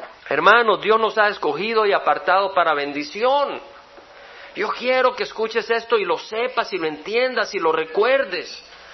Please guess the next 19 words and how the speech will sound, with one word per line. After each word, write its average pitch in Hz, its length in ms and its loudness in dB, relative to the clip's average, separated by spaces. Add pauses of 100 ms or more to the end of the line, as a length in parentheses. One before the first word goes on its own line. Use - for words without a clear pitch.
(960)
No 196 180 2
es 247 140 -2
positive 226 580 -2 (140)
thinking, 208 560 -6 (420)
es 160 280 -6
biblical 208 560 0 (160)
thinking. 143 420 -6
No 165 80 0
es 196 80 -6
pensamiento 196 680 -2
positivo, 202 680 -2 (180)
es 185 120 -2
pensamiento 220 720 0
bíblico. 247 680 -4 (300)
Es 196 100 0
la 226 160 2
palabra 202 440 4
del 175 160 2
Señor. 160 580 2